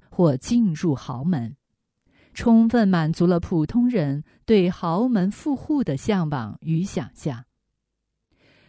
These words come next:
而圣经人物约瑟，从一个身处最底层的奴隶囚犯，成功逆袭为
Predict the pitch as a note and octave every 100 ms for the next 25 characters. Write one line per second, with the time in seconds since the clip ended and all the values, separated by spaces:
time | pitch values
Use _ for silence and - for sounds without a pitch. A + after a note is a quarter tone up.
0 | _ - A3+ A#3 - D4 B3 D4 C#4+ E3+
1 | F3 D3 E3 A3 A3+ - C4 F3 - _
2 | _ _ _ - - F#3 F3+ F3+ F3+ -
3 | B3+ C4 - D3+ - B3 G3+ D3 A#2+ -
4 | C#3+ F#3+ G3 C#3+ C3+ A3 A3+ C#3+ - E3
5 | G#2+ B2 A3 F#3+ C3+ _ _ _ _ _
6 | _ - A3 G3+ B3+ D4 D4+ C#4+ G3+ -
7 | C#3+ C#3+ D3+